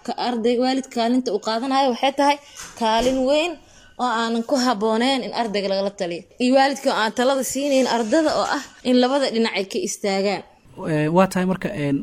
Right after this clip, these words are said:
Speaker 2: maxay kala kulmi karaan ardada doorashada aan wanaagsanayn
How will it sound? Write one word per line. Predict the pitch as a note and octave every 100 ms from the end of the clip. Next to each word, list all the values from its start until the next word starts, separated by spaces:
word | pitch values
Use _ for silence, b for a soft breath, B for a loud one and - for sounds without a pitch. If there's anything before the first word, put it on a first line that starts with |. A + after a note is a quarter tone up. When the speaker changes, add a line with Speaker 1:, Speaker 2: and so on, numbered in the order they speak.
| -
Speaker 2:
maxay | D3+ C3+ F3+
kala | - F3
kulmi | - F3 D3+
karaan | - C#3 C#3+ C#3
ardada | C3 D#3 D3+
doorashada | B2+ C#3 C3+ B2+ - D3+
aan | C#3+ C#3
wanaagsanayn | C3+ B2+ B2 - C#3 B2+